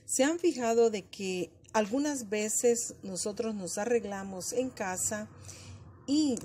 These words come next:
ya para salirnos, ya para irnos al trabajo o al shopping, donde sea,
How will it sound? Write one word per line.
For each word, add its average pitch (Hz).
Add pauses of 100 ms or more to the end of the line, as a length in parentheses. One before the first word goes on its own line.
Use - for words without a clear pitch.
ya 233
para 277
salirnos, 214
ya 208
para 202
irnos 202
al 160
trabajo 175
o 175
al 165
shopping, 190
donde 180
sea, 220